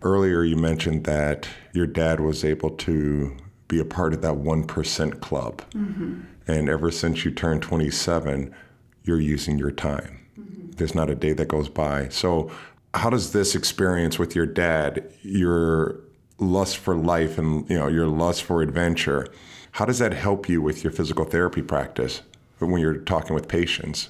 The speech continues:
Speaker 1: that may have almost given up on themselves or not really feeling motivated to get back to the, you know,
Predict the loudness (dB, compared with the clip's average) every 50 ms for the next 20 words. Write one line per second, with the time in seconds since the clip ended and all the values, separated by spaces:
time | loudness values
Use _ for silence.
0 | -12 -6 -2 -2 0 2 2 2 4 4 4 2 2 0 0 -4 -8 -18 -20 -20
1 | -20 -20 -20 _ -4 -2 0 0 0 2 2 0 0 0 -2 -2 0 0 0 2
2 | 2 0 0 0 -2 -2 0 0 0 0 0 0 2 2 2 2 0 0 0 2
3 | 2 2 0 0 -2 0 0 2 2 2 2 0 -2 -4 -6 -2 0 2 2 2
4 | 2 2 2 2 2 2 2 0 -2 -6 -12 -16 -16 -12 -4 0 2 2 4 4
5 | 2 2 2 2 2 2 2 0 -2 -4 -2 0 0 -2 -2 -2 0 2 2 2
6 | 0 -2 -2 -2 0 0 0 0 0 0 2 0 0 -2